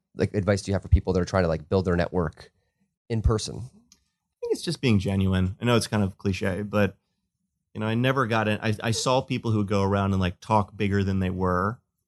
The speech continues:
Speaker 2: And I think it's, it, you never wanna put yourself down, but, like, to pitch that you're some really, really important person, you've done all these important things, and, like, if you believe it, of course, that's what you're gonna say, 'cause
Speaker 1: Yeah.
Speaker 2: you're genuine. But
Speaker 1: Yeah.
Speaker 2: if you don't believe it and you just think that, like, hustling, you know, your,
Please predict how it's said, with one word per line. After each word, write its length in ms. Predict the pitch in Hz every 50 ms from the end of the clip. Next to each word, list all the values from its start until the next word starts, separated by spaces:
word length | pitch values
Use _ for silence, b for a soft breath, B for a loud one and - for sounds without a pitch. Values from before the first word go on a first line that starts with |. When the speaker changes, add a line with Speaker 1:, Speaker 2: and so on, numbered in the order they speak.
| _
Speaker 2:
And 80 | 120 107
I 80 | 110 107
think 200 | - 139 120 107
it's, 240 | 95 - - - - -
it, 140 | 107 95 -
you 80 | 120 123
never 160 | 139 143 131
wanna 120 | 117 104
put 160 | 98 113 101 92
yourself 260 | 101 - 98 90 -
down, 360 | - 92 82 85 95 101 101
but, 140 | 101 - -
like, 200 | 101 98 95 -
to 120 | - 101 95
pitch 360 | - - 107 113 107 - -
that 160 | - 104 -
you're 120 | - 101 95
some 340 | - - 104 98 95 98 107
really, 280 | 113 117 117 117 113
really 320 | 110 107 104 101 98 98 98
important 480 | 95 95 - 107 104 - 104 101 92
person, 340 | 101 101 98 98 - 101 98
you've 160 | 98 98 92
done 160 | 95 104 101
all 100 | 101 101
these 160 | 98 101 92 98
important 300 | 95 98 101 92 95 92
things, 180 | 95 95 90
and, 160 | 95 95 92 - _ _ _ _ _ _ _ _ _ _ _ _ _
like, 200 | - 117 107 - _ _ _ -
if 200 | 127 110 110 117
you 100 | 117 101
believe 500 | 98 117 113 113 113 127 180 214 202 -
it, 280 | 87 - - - - - _ _ _ _ _ _ _ _ _
of 100 | _ _
course, 360 | _ 165 160 139 - - - _ -
that's 160 | 101 98 -
what 100 | 104 95
you're 80 | 101 95
gonna 120 | 101 104
say, 220 | 101 - - 101 92
'cause 80 | - -
Speaker 1:
Yeah. 220 | 95 98 90 87 85
Speaker 2:
you're 80 | 90
genuine. 500 | 110 120 160 185 190 156 104 90 73 - -
But 60 | -
Speaker 1:
Yeah. 180 | - 190 92 85
Speaker 2:
if 40 | 85
you 60 | 139
don't 180 | 135 165 185 175
believe 240 | - 147 131 120 104
it 40 | 104
and 100 | 104 107
you 60 | 104
just 220 | 98 110 107 - -
think 200 | 120 110 101 -
that, 120 | 104 -
like, 160 | 104 98 95
hustling, 800 | - - 127 120 - - 120 120 110 107 104 104 101 101 101 - -
you 120 | 110 104
know, 120 | 98 95 98
your, 280 | 98 95 98 92 87